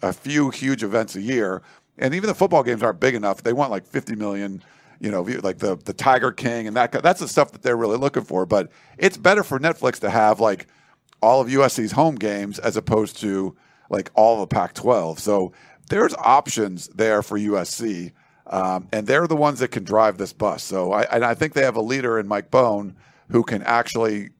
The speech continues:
take the torch and run with it and flex a little bit of that power, that muscle. Texas and Oklahoma showed, what is Baylor? What is a top ten Iowa State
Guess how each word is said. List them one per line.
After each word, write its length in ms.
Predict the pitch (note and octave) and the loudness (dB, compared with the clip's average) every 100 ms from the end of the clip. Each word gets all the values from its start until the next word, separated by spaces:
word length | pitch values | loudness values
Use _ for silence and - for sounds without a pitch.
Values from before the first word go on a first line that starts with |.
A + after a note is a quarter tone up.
| - | -4
take 200 | A#2+ - | -4 -2
the 60 | |
torch 300 | - A2+ - | -2 -2 0
and 140 | F#2+ G2+ | -4 -2
run 160 | A#2 | -2
with 160 | G#2 F#2 | -2 -4
it 180 | F#2+ F#2+ | -6 -4
and 260 | G#2+ G2 G2+ _ - - | -6 -8 -14 _ -20 -20
flex 400 | - C#3+ D3+ - | -6 2 2 2
a 80 | C3+ | 0
little 220 | C3 C3 | 2 2
bit 160 | C3 B2+ | 2 2
of 100 | A#2+ | 4
that 240 | B2 - | 2 2
power, 340 | A#2 C#3+ F#2+ F2+ | 2 2 2 0
that 220 | A2+ A#2+ | -2 2
muscle. 480 | B2 C#3 F2+ E2+ - _ _ - | 0 0 -2 -6 -10 _ _ -2
Texas 280 | D3+ - F3 | -2 -2 -2
and 80 | |
Oklahoma 400 | F#3 F3+ F3 E3+ | -2 4 4 4
showed, 380 | B2+ E3+ D3+ B2 - - - | 2 4 4 2 -4 -20 -12
what 220 | - F3+ | -4 2
is 160 | G3+ D3+ | 2 2
Baylor? 520 | D3 C#3+ C3 F2+ - - | 2 2 2 0 -4 -10
What 160 | - F3 | -2 2
is 120 | F#3 | 2
a 80 | E3 | 0
top 360 | - E3+ E3+ - | -2 -4 -4 0
ten 240 | E3+ C#3+ | 0 0
Iowa 340 | B2+ C#3 B2+ | 0 0 0
State 460 | A#2 - B2 G#2+ F2 | -4 -2 -2 -2 -6